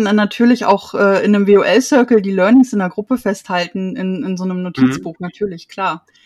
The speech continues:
Speaker 2: Ich meinte das jetzt grad so auf Teamebene. Könnte ein Team das auch führen?
Speaker 1: Natürlich. Also, es, es gibt auch, äh, die Idee eines gemeinsamen Journals in Teams,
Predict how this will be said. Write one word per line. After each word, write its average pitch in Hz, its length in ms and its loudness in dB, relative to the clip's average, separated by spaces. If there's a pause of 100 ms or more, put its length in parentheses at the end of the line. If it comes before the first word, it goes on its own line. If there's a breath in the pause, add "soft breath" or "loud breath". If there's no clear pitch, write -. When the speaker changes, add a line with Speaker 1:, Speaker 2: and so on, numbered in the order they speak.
(180 soft breath)
Speaker 2:
Ich - 300 -14
meinte 165 280 -4
das 185 160 -8
jetzt - 120 -12
grad 156 140 -8
so 160 80 -8
auf - 160 -12
Teamebene. 104 560 -10 (180)
Könnte 131 220 -8
ein 123 80 -8
Team 156 220 -4
das 143 140 -8
auch - 200 -14
führen? 196 320 -6 (1200)
Speaker 1:
Natürlich. 180 680 0
Also, 175 480 -4
es, - 160 -8
es - 240 -8
gibt - 300 -2
auch, 240 400 0
äh, 190 240 0
die 175 220 -10
Idee 185 360 -2
eines 180 380 -6
gemeinsamen 185 640 0
Journals 170 460 -4
in 175 180 -4
Teams, 214 560 -2